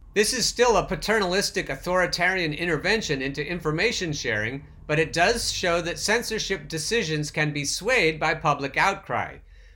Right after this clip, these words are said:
The establishment can only advance ugly policies if people aren't shining a big, bright light on what they're doing and calling lots of attention to it.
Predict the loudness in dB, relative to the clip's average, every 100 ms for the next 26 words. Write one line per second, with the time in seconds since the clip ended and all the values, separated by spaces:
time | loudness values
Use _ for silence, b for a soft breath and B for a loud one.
0 | b -2 -2 4 4 4 0 0 -4 -2
1 | -4 -2 0 2 0 2 2 2 -2 -2
2 | -2 0 -2 -2 2 4 4 0 -4 -6
3 | -6 -6 -6 -6 -6 -6 -4 -4 -2 0
4 | 0 0 -2 -4 -4 0 0 -2 -2 0
5 | 0 0 2 4 2 0 -4 -4 -2 -2
6 | -2 -2 -2 -2 0 0 -4 B B B
7 | -6 -2 0 2 0 2 0 -2 -6 -6
8 | -4 -4 -4 -6 -6 -8 -10